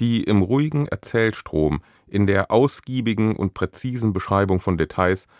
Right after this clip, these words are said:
fast beiläufig und selbstverständlich daherkommen. Luisa, das hat die Mutter ihr ins Gesicht geschleudert, als Luisa fünfzehn Jahre alt war, ist nicht Roberts Tochter,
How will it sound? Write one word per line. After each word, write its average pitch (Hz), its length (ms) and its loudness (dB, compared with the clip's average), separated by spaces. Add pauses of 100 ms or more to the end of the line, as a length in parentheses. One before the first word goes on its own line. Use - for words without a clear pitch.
(140)
fast 117 340 -2
beiläufig 90 760 0
und 90 240 -4
selbstverständlich 90 880 -2
daherkommen. 71 600 -2 (640)
Luisa, 92 580 0 (360)
das - 160 -2
hat 98 120 -2
die 90 80 0
Mutter 95 300 2
ihr 92 180 0
ins - 160 -8
Gesicht 87 340 -2
geschleudert, 90 540 0
als - 180 -8
Luisa 82 360 -2
fünfzehn 87 420 -6
Jahre 98 260 -2
alt 76 180 -4
war, 78 240 0 (380)
ist - 400 -4
nicht 127 420 -2
Roberts 85 420 0
Tochter, 78 460 -2